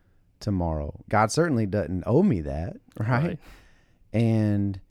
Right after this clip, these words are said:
Speaker 1: man, that is a healthy first step to just admit what you said, which is, okay, death is real.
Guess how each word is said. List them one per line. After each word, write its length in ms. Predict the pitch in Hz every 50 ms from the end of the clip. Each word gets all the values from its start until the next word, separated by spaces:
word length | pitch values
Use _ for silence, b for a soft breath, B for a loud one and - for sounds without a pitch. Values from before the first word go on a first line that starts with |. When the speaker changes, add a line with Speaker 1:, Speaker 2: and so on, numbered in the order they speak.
| _ _ _ _ _ _ -
Speaker 1:
man, 160 | 113 143 147
that 120 | 135 123 127
is 160 | 165 190 170
a 60 | 127
healthy 340 | 107 127 139 135 - - 113
first 300 | 101 - 107 104 98 -
step 300 | - - 131 143 - -
to 100 | - 107
just 320 | 92 104 123 131 - - 101
admit 340 | 76 95 107 123 131 117
what 140 | 98 101 87
you 80 | 87 95
said, 260 | - - 127 131 131 107
which 140 | 98 - 98
is, 80 | 101 117
okay, 220 | 113 - 117 101
death 280 | 92 110 143 190 - -
is 160 | 240 220 165
real. 360 | 127 123 139 156 160 - -